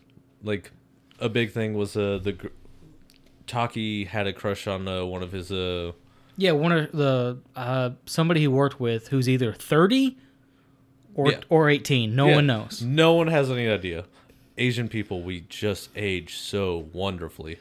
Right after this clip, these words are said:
Speaker 2: You can say that. I can't.
Speaker 1: <laughs> Oh, but, like, yeah, like, she ends up, like, kind of, uh, influencing everything and, like, kinda gets into there. Meanwhile, at the same time,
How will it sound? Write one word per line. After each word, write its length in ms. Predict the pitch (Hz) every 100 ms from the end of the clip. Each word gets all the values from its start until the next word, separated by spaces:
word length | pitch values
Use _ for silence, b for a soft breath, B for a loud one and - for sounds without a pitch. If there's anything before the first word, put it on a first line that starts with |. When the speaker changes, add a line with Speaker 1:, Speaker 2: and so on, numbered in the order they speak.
| _
Speaker 2:
You 160 | 143 185
can 140 | 143
say 180 | 123 123
that. 240 | 123 127 -
I 120 | 139
can't. 340 | 135 143 117 - -
Speaker 1:
<laughs> 800 | 220 - 208 196 196 190 190 - - - B B B B -
Oh, 640 | 135 139 139 135 127 117 B B -
but, 140 | 147
like, 240 | 156 143 175
yeah, 160 | 156
like, 320 | 123 113 - - _ -
she 220 | - 151
ends 180 | 147 135
up, 140 | 123
like, 300 | 127 110 - - _ _ _
kind 280 | - 131 117
of, 220 | 110 107
uh, 480 | 110 107 104 101 95 - _ _ _ _ _
influencing 720 | 117 117 - 104 92 - 95
everything 480 | 92 90 92 90 87
and, 160 | 87 87
like, 160 | 85
kinda 420 | - 92 87 87 90 _ _
gets 240 | 104 95 95
into 180 | 87
there. 240 | 85 85 82 B B
Meanwhile, 540 | 139 135 123 110 95 -
at 80 | 104
the 60 |
same 220 | - 120
time, 300 | 107 117 98